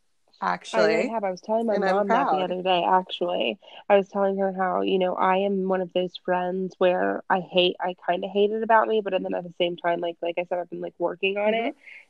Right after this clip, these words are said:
Speaker 1: that I am really quick to tell, give you my opinion,
Speaker 2: Yeah.
Speaker 1: even though you didn't ask for it.
Speaker 2: Yes. Oh, yeah, you've
Speaker 1: Like,
Speaker 2: been
Speaker 1: you
Speaker 2: doing
Speaker 1: might
Speaker 2: great.
Speaker 1: just be telling,
Speaker 2: <laughs>
Speaker 1: yeah, like, you might just be telling me about something, and I immediately am like, "Well, this
Speaker 2: Here's
Speaker 1: is what
Speaker 2: my
Speaker 1: you should do, and this is what
Speaker 2: unsolicited
Speaker 1: you should do," or
Speaker 2: opinion right
Speaker 1: whatever.
Speaker 2: now.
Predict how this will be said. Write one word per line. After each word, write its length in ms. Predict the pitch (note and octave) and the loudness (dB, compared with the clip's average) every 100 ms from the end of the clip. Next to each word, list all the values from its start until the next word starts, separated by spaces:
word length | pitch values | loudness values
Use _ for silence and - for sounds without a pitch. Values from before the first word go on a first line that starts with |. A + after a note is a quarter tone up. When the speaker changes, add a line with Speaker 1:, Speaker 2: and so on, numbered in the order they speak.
| - | 4
Speaker 1:
that 200 | F#3+ - | 4 6
I 160 | F#3+ G3 | 6 6
am 140 | G#3 | 4
really 300 | G3 G3 G3+ | 4 4 4
quick 340 | - G3 F#3 - - | 2 2 2 0 -4
to 100 | F3+ - - | -4 -4 -2
tell, 220 | F3 F3 | 0 0
give 320 | E3+ F#3 F3 | 0 2 2
you 200 | F#3 F#3+ | 0 -2
my 260 | F#3 F#3 F#3 | -2 -2 -2
opinion, 720 | F3 - E3+ E3+ F3 G3 G#3 | -4 0 0 0 -2 0 2
Speaker 2:
Yeah. 260 | E3+ F3+ - _ | 0 -4 -10 _
Speaker 1:
even 260 | F#3+ F#3+ F#3+ | 4 6 4
though 60 | F#3 | 2
you 180 | F#3 F3+ | 2 4
didn't 240 | E3+ E3+ | 4 4
ask 340 | F3 E3+ E3 _ - | 2 2 2 _ -4
for 180 | D#3 - | 0 2
it. 20 | |
Speaker 2:
Yes. 380 | E3 E3+ - - - | 2 0 -6 -2 4
Oh, 180 | D4+ | 6
yeah, 240 | C4+ B3+ A3+ | 8 8 8
you've 220 | F#3 G#3+ | 6 6
Speaker 1:
Like, 100 | F3+ | 6
Speaker 2:
been 120 | D#4 | 6
Speaker 1:
you 40 | G3 | 6
Speaker 2:
doing 160 | A#3+ G3+ G3 | 8 8 6
Speaker 1:
might 0 | |
Speaker 2:
great. 320 | F#3+ G#3+ C4 | 4 2 2
Speaker 1:
just 220 | F#3+ - | 0 -2
be 60 | - - | -4 6
telling, 640 | F#3+ F#3 G3+ G3+ G#3 - | 8 10 8 4 -2 -8
Speaker 2:
<laughs> 40 | - | -4
Speaker 1:
yeah, 360 | G3 G3+ G#3+ - | 6 8 8 4
like, 180 | G3+ | 0
you 80 | G3 | 0
might 160 | G#3 G#3 | 0 -2
just 200 | G#3 - | -4 -2
be 120 | G3 | -4
telling 540 | - - F#3 G3 G#3+ | 0 6 8 8 6
me 160 | A3 A3 | 6 6
about 300 | A3 G#3+ A#3 | 8 6 6
something, 540 | A3+ A3 A3+ A3+ A3+ - _ - - | 0 0 -2 -2 -4 -8 _ -14 0
and 140 | G3+ | 2
I 120 | G3 F#3+ | 4 2
immediately 1040 | F#3 F#3+ F#3+ G3 - G3 F#3+ - G3 F#3+ | 0 2 2 2 -2 -6 -6 -6 -4 -2
am 180 | F#3+ F#3 | -4 -4
like, 300 | F#3 F3 F3+ F#3 | -2 -4 -6 -2
"Well, 240 | F#3+ G3+ | 6 8
this 100 | G#3 | 10
Speaker 2:
Here's 200 | B3+ C4+ | 10 10
Speaker 1:
is 40 | B3 | 10
what 80 | |
Speaker 2:
my 80 | A#3+ | 8
Speaker 1:
you 60 | G3 | 8
should 80 | - | 6
do, 20 | |
and 40 | |
this 40 | G3 | 6
is 40 | |
what 100 | G3 | 2
Speaker 2:
unsolicited 240 | A3+ G3+ G3+ | 2 0 0
Speaker 1:
you 120 | G3 | 0
should 100 | G3 | 0
do," 60 | A3 | 4
or 40 | |
Speaker 2:
opinion 260 | G3 F#3 F#3 | 6 6 4
right 120 | F#3 | 2
Speaker 1:
whatever. 220 | F#3 G2 | 2 0
Speaker 2:
now. 380 | F3+ E3 D3+ | -2 -6 -6